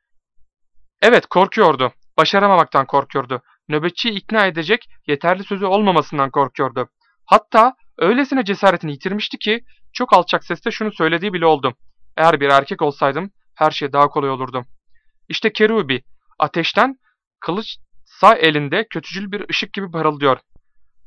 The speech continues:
Havva göğsünü iyice örttü ve ilerledi. "Ne istiyorsun?" diye sordu melek.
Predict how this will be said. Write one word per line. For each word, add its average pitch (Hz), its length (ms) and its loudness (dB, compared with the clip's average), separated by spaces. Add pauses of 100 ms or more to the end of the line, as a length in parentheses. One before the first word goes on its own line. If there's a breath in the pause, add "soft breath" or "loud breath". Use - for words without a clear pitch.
(220)
Havva 160 420 6
göğsünü 185 460 0
iyice 196 240 -4
örttü 170 340 -2
ve 202 100 -2
ilerledi. 135 520 2 (420)
"Ne 233 100 -2
istiyorsun?" 185 520 -2
diye 151 100 2
sordu 139 300 0
melek. 123 340 -6